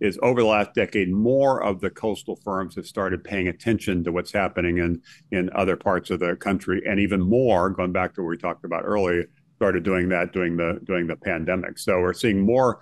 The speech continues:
ca-, capital at the local level because of these, these new funds have started, and more of the coastal capital, if you will, looking inward to other parts of, of the country. And that's why I'm so optimistic about this, this next, uh,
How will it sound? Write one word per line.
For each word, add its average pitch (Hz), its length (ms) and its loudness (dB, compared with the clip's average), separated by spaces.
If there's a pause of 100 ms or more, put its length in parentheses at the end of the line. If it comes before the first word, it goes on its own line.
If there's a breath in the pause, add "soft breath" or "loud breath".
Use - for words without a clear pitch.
(300 loud breath)
ca-, - 80 -2
capital 117 480 0
at 101 80 -4
the - 60 0
local 123 440 2
level 117 300 2
because 110 380 -2
of 104 80 -2
these, 92 260 -4
these 87 200 -2
new 98 140 0
funds 110 340 -2
have 98 100 -2
started, 98 420 0
and 92 180 -6
more 92 240 0
of 87 100 -4
the 85 80 -6
coastal - 500 -2
capital, 92 520 0
if 87 120 -4
you 90 120 0
will, 87 320 0 (280 soft breath)
looking 107 320 0
inward 95 420 2
to 110 100 -2
other 90 200 0
parts 92 360 -2
of, 87 200 -4 (100)
of 92 140 -4
the 87 80 -4
country. 95 320 -4
And 98 80 0
that's 127 200 0
why 110 160 2
I'm 92 120 0
so 107 200 2
optimistic 90 640 -2
about 85 300 -4
this, 82 240 -8
this 90 260 -6
next, - 320 -8
uh, 90 160 -2